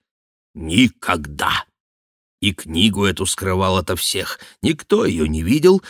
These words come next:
но все верили, что она существует. Хотя вообще никто так и не проверил.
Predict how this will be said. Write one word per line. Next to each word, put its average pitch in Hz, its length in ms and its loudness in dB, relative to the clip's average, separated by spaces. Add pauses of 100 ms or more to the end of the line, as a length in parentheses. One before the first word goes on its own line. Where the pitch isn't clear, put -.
(140)
но 87 120 -2
все 82 280 -2
верили, 98 400 -2
что - 260 -6
она 73 200 -4
существует. - 920 -6 (480)
Хотя 220 320 0
вообще 196 500 0
никто 180 380 2
так 175 280 0
и 180 60 2
не 180 100 2
проверил. 160 600 0